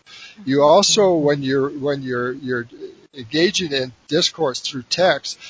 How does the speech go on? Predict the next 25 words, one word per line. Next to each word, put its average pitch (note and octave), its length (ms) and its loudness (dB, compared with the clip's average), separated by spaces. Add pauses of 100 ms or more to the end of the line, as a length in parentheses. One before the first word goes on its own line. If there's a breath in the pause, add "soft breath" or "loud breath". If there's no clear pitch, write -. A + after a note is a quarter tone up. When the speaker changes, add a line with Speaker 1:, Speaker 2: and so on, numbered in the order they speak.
(100)
Speaker 1:
it's C#3 260 -4
much D#3+ 240 -2
more E3+ 160 0
precise. C#3+ 800 0
You B2+ 120 0
also D3+ 300 0
has C3 200 -2
a, B2 120 -8
have C3 160 -2
a B2+ 80 -6
permanent C#3 480 -8
record. F#3 460 -2 (320 loud breath)
You C#3+ 100 -4
can B2 100 -16
go C3 140 -2
back A#2+ 340 -4
over F#3 360 2
what F#3 260 -2
you've E3+ 200 -4
discussed. E3+ 680 0 (400 loud breath)
Um, A#2+ 720 -4
so D#3+ 200 0
there's D3 220 -2
so F3+ 340 2
many D#3 280 -6